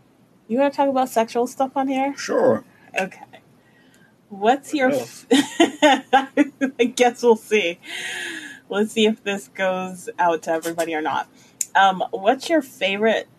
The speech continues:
Speaker 1: sexual memory with me, and would you like to recreate it?
Speaker 2: We're gonna answer the bottom half first.
Speaker 1: <laughs>
Speaker 2: Yes.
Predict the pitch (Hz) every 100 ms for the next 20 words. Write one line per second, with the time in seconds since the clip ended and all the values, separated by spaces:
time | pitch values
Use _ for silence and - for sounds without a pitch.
0 | _ - 208 185 - 196 208 185 170 170
1 | 170 170 170 - 165 156 151 147 - 175
2 | 165 170 _ _ _ _ 165 185 196 202
3 | 185 180 175 170 - 175 165 156 - 175
4 | 170 - - 170 151 151 139 - - -
5 | - - _ _ _ _ _ _ _ -
6 | - - 139 139 139 143 - 107 107 117
7 | 147 160 151 - 127 127 - - 110 85
8 | - - - 403 403 - 392 - _ 240
9 | 247 220 440